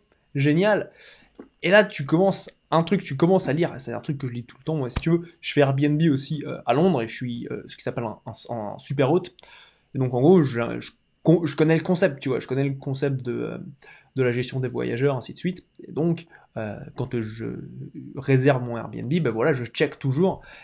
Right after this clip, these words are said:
les, euh, les reviews, les, les feedbacks, les témoignages des, euh, voyageurs précédents pour savoir, euh, ce que eux pensent. Et ah, tu sais quoi,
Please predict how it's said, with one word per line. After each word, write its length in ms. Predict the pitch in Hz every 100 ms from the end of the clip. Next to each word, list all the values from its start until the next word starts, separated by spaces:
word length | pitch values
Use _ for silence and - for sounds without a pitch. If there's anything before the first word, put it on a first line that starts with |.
| -
les, 400 | 117 131 175 175 - _ _ _ _ _
euh, 140 | 139 - - - -
les 140 | 120 120
reviews, 420 | 123 127 180 190 135
les, 480 | 117 107 104 - -
les 100 | 123
feedbacks, 480 | - 165 139 175 175
les 120 | 127
témoignages 640 | - 147 139 165 190 143 - - - _
des, 220 | 120 139 156
euh, 80 |
voyageurs 460 | 117 127 127 139 147
précédents 340 | 120 - 151
pour 160 | 170 -
savoir, 460 | - 135 156 117 -
euh, 40 | - _ _ - _ _ _ -
ce 120 | -
que 80 | 196
eux 140 | 151 143
pensent. 380 | - - - - _ _ -
Et 80 | 120
ah, 120 | 117 -
tu 140 | - -
sais 120 | 131
quoi, 280 | 139 131